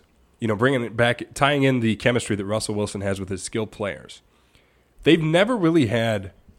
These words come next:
that running back. They had a Marshawn Lynch, and he was,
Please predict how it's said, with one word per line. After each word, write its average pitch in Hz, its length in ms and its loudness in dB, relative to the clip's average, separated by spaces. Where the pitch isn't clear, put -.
that 127 300 -2
running 110 340 2
back. - 400 -10
They 180 120 4
had 277 160 4
a 277 40 4
Marshawn 233 560 2
Lynch, 185 240 2
and 175 100 -2
he 156 120 4
was, 190 180 2